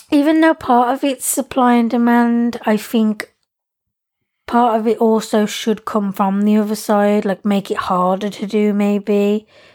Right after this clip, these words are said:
so that, like, things like SeaWorld and things like that, they, like, they have those types of places everywhere,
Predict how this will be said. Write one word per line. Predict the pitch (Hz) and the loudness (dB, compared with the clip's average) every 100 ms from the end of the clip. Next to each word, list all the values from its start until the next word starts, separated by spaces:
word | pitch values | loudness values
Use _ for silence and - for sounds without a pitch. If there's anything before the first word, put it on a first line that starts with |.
| _ | _
so | - 208 | -6 -2
that, | 196 233 - - _ - | -2 -6 -12 -20 _ -4
like, | 214 | -4
things | - 254 254 | 0 0 2
like | 269 | 0
SeaWorld | 226 - 220 208 196 190 185 180 | -2 -4 0 0 0 0 0 0
and | 180 | -2
things | 180 196 | -4 -4
like | 185 185 | -4 -4
that, | 196 185 - _ - - _ | -4 -6 -8 _ -20 -20 _
they, | - 214 | -2 0
like, | 220 214 196 - _ | 2 0 -2 -10 _
they | 233 | -4
have | 208 247 233 | 0 -2 0
those | 226 | -4
types | 220 220 202 | -2 -4 -4
of | 202 | -6
places | 208 196 196 | -4 -4 -4
everywhere, | 196 202 196 190 190 170 165 | -2 -2 -4 -8 -10 -12 -14